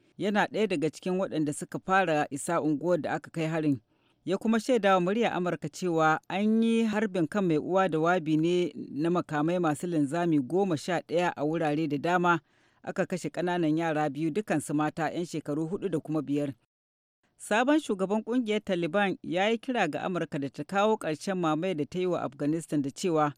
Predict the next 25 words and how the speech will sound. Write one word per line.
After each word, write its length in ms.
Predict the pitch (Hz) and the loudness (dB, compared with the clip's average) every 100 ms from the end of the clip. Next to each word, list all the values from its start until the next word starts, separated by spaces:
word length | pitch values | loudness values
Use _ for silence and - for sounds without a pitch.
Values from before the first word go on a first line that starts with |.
| _ _ _ - | _ _ _ -8
mayaƙa 520 | 165 233 226 156 190 | -2 2 2 2 0
masu 260 | 190 160 - | 0 -2 -4
tsatsauran 500 | 160 147 165 185 190 | -8 -6 -4 -2 -2
ra'ayin 380 | 190 147 165 170 | -2 0 0 0
addinin 440 | 147 143 175 156 127 | -2 -2 0 0 -2
Islama 540 | - 151 165 156 139 - | -4 -2 0 0 -2 -6
sun 300 | - 202 220 | -8 -4 0
lashe 260 | 175 - | 0 -2
takobin 500 | 165 190 170 139 165 156 | -8 -6 -2 0 0 -2
ceto 340 | 202 196 202 | -2 -2 -4
ƙasarsu 500 | - 190 214 - 185 | -4 -4 -6 -4 -4
daga 220 | 151 127 92 | -2 -4 -4
abin 320 | 139 208 190 | -2 -2 0
da 80 | 160 | -2
ya 80 | |
kira 300 | 165 185 180 180 | -4 -2 0 0
mamayar 400 | 151 156 190 156 | 0 0 0 -2
kafirai 560 | - 143 - 151 185 190 | -4 -6 -4 -2 0 0
da 100 | 147 | -2
kuma 260 | - 175 175 | -4 -4 0
masu 260 | 147 - | 0 -2
tada 300 | - 180 147 | -4 -4 -2
zaune 300 | 127 143 151 | -2 0 0
tsaye. 360 | - 147 143 143 | 0 -2 0 -2
Mullah 640 | 147 156 175 202 196 196 | -2 -2 2 6 6 4